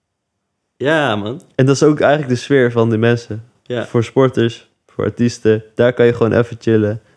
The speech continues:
Speaker 2: Even
Speaker 1: Hoe,
Speaker 2: met
Speaker 1: hoe lang
Speaker 2: iedereen
Speaker 1: zijn we
Speaker 2: een
Speaker 1: aan het
Speaker 2: biertje
Speaker 1: praten
Speaker 2: doen.
Speaker 1: nu?
Speaker 2: Eh, ja, drie kwartier.
Speaker 1: We hebben binnen drie kwartier eigenlijk een heel festival uitgedacht.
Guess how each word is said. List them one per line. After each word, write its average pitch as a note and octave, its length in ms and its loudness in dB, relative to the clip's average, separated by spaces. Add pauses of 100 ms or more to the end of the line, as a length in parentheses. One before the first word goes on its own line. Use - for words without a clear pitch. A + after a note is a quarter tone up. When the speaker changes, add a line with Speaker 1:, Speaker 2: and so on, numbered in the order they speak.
Speaker 2:
Even B2 200 -2
Speaker 1:
Hoe, C#3 60 4
Speaker 2:
met B2+ 160 4
Speaker 1:
hoe C3 100 2
lang E3 100 4
Speaker 2:
iedereen D3+ 260 4
Speaker 1:
zijn B2 120 0
we C3+ 60 4
Speaker 2:
een - 20 4
Speaker 1:
aan - 0 -
het C3+ 80 0
Speaker 2:
biertje C3+ 100 -4
Speaker 1:
praten A2+ 260 0
Speaker 2:
doen. A2+ 100 -8
Speaker 1:
nu? A#2+ 60 -14 (1800)
Speaker 2:
Eh, C3+ 60 -4 (220)
ja, A2 400 -2 (580)
drie - 180 -6
kwartier. A#2+ 460 -6 (140)
Speaker 1:
We - 100 -8
hebben C3+ 200 -4
binnen C3 240 -4
drie C#3 180 -4
kwartier D3 360 -6
eigenlijk C3 300 -6
een B2 60 -2
heel C3 120 -4
festival A#2+ 480 -6
uitgedacht. F#2+ 540 -10